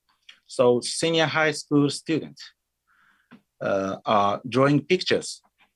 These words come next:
on the surface of the stone bus stop into blue ocean.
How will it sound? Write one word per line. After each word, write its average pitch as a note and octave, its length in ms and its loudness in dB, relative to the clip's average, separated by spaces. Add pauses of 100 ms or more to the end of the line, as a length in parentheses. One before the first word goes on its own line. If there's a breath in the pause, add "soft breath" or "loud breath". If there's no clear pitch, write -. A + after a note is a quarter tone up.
(320)
on A#2 200 0
the A#2 100 2
surface D#3+ 600 2
of B2 200 2
the A2+ 300 2 (440)
stone D#3 600 -2 (240)
bus C3+ 340 0
stop - 340 -4 (360)
into A2+ 360 0
blue C#3 440 2 (140)
ocean. A#2 320 0